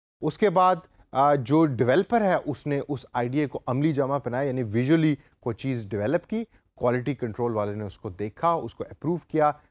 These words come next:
पोस्टिंग वाले ने पोस्ट करके उसको प्रमोट किया और एंड के अंदर मेंटेनेंस वाले ने eventually देखा कि ये कंटेंट जो है क्या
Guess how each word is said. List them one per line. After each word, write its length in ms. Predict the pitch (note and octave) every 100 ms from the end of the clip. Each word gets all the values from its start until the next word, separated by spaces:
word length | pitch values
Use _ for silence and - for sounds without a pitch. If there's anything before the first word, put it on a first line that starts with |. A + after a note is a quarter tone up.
| _ -
पोस्टिंग 340 | F#3+ F#3 G#3
वाले 180 | F#3 F3
ने 100 | F3
पोस्ट 360 | - D#3 E3 -
करके 300 | D3+ C#3 D3
उसको 200 | - C#3+
प्रमोट 460 | - G#2+ A#2+ D3+
किया 180 | - D3+
और 120 | B2+
एंड 160 | A#2 D3+
के 100 | D3
अंदर 160 | B2 B2
मेंटेनेंस 500 | G#2 G#2+ B2+ C#3+ -
वाले 200 | G#2 G#2+
ने 180 | D3 F3 _ -
eventually 380 | C3 D#3+ F3 E3+
देखा 300 | C3+ F3 F#3+
कि 300 | _ - E3+
ये 220 | D#3 G3
कंटेंट 540 | - D#3 C3+ E3+ G3
जो 180 | D#3 D3
है 200 | C3+ D3
क्या 580 | C3+ - B2 C#3 D3+